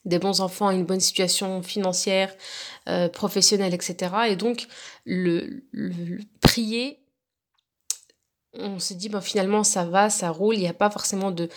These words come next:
de rappel d'urgence qui fait que, ben, on a quelque chose qui nous rappelle Allah Azza wa Jal.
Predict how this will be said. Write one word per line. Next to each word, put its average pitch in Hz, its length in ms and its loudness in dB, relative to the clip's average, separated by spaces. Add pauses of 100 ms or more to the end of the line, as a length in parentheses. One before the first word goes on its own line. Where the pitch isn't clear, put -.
(300)
de 185 80 2
rappel 190 800 4
d'urgence 190 560 2
qui - 100 -6
fait - 180 0
que, 208 120 -2
ben, 170 120 0
on 165 280 0
a 165 80 -2
quelque 175 160 -10
chose - 180 -8
qui - 140 -4
nous 175 100 2
rappelle 185 340 2
Allah 170 280 4
Azza 165 180 -2
wa - 80 0
Jal. 180 220 -4